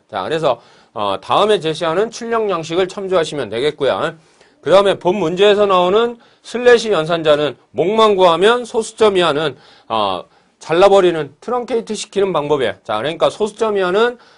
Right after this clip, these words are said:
어, 잘라버린다는 뜻이야. 자, 그래서 우리가 화폐 단위에서 뭐 만 원 점 오십 원, 뭐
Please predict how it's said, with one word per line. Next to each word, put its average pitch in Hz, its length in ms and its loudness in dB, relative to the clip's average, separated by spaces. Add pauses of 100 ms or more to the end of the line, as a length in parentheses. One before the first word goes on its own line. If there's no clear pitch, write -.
(120)
어, 107 180 -6
잘라버린다는 180 760 0
뜻이야. 160 320 -6
자, 117 200 -4
그래서 160 300 -2
우리가 165 360 0
화폐 220 340 -4
단위에서 196 640 -2 (260)
뭐 110 340 -4 (500)
만 156 220 2
원 220 180 0
점 208 480 0
오십 175 300 -4
원, 151 320 2
뭐 117 460 -2